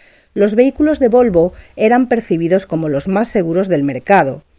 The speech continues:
Este sería el posicionamiento de la marca. Sin embargo, la personalidad tiene que ver con la forma en la que la marca se relaciona y sobre todo se comunica con sus públicos.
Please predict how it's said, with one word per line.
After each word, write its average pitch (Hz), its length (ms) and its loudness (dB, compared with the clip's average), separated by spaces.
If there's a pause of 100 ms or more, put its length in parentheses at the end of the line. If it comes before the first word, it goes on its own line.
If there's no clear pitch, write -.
(380)
Este 262 220 0
sería 202 320 2
el 208 120 2
posicionamiento 165 880 -2
de 120 100 -8
la 123 80 -8
marca. 110 480 -12 (640)
Sin 170 300 0
embargo, 196 460 2
la 185 180 0
personalidad 180 640 0
tiene 269 240 2
que 233 100 2
ver 196 220 4
con 202 240 4
la 185 100 0
forma 254 320 -2
en 269 100 4
la 214 120 2
que 190 120 -2
la 156 140 0
marca 202 360 -2
se 233 140 0
relaciona 185 600 0
y 170 80 0
sobre 190 320 0
todo 277 260 2
se 277 220 -2
comunica 175 580 0
con 151 200 -4
sus 151 200 -12
públicos. 135 640 -8